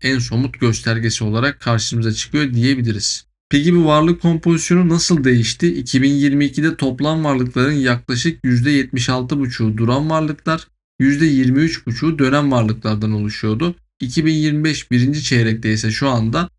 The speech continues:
duran varlıklar yüzde yetmiş sekiz nokta dört, dönem varlıklarsa yüzde yirmi bir nokta altı. Yani oranlar sabit kalmış gibi gözükse de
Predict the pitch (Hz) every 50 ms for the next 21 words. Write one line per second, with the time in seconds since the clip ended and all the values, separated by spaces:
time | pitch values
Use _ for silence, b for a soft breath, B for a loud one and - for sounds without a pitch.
0 | - 143 147 156 160 151 151 147 139 131 123 120 120 117 - 127 123 123 120 120
1 | 120 123 131 131 127 123 127 120 120 - - 120 117 117 110 113 110 104 - -
2 | 110 107 120 147 170 175 - - - _ _ _ - 117 131 143 143 139 131 123
3 | 117 113 110 107 107 104 - 110 107 104 107 - 156 160 165 - _ _ _ -
4 | 123 117 120 123 123 123 131 131 131 131 131 127 120 113 107 107 - - 135 -
5 | - 135 117 107 110 - - 107 - _ _ _ _ _ - 120 120 123 120 127
6 | 127 135 143 151 151 156 165 180 175 - - 147 139 139 139 156 151 - - 147
7 | 143 143 151 143 - - 156 143 143 131 120 120 117 117 117 123 123 - - 180
8 | 151 127 127 139